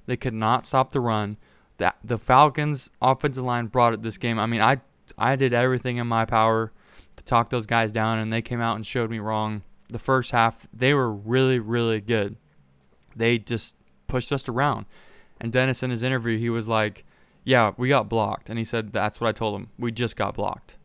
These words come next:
We need to work on that." And I've never heard, like, anyone, any coach say that. Like, "Yeah, they just blocked us." So that was, I think, partially because they were exhausted. They were gassed.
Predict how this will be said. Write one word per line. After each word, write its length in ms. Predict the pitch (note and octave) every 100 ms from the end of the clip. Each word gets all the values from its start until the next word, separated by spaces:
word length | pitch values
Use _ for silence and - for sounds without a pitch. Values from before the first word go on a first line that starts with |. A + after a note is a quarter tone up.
| _ _ -
We 80 |
need 100 | A#2+
to 80 | A#2
work 240 | A2 G#2+ G2+
on 100 | G2+
that." 180 | G#2 - - _ _ -
And 160 | A#2+
I've 180 | G#2 A#2
never 240 | C3 C3
heard, 280 | C3 C3+ A2+
like, 240 | G#2+ G#2 -
anyone, 600 | A#2 B2 A#2 A2 G2 G2 _ _ _ _ _ _ _ _ _
any 180 | B2 A#2+
coach 300 | A2+ B2+ -
say 180 | - B2+
that. 200 | A#2 -
Like, 220 | A2 G#2
"Yeah, 140 | A2+ B2+
they 100 | A2
just 220 | A#2 - _ _ -
blocked 340 | G#2 B2 -
us." 340 | D#2 - - - _ _ _ _ _ _ -
So 520 | - C3 A#2 A2+ - _ _ - _ _ -
that 220 | B2 -
was, 200 | C#3 A#2
I 160 | A#2+ A#2+
think, 260 | C3 B2
partially 440 | - B2 C3 - B2+
because 720 | A#2 - B2 B2 A#2+ - -
they 120 | - C3
were 180 | C3
exhausted. 640 | B2+ A2+ B2+ D#3 - F#2 - _ -
They 140 | A#2+
were 160 | A#2+ A#2
gassed. 640 | G#2 A#2 A#2 - - -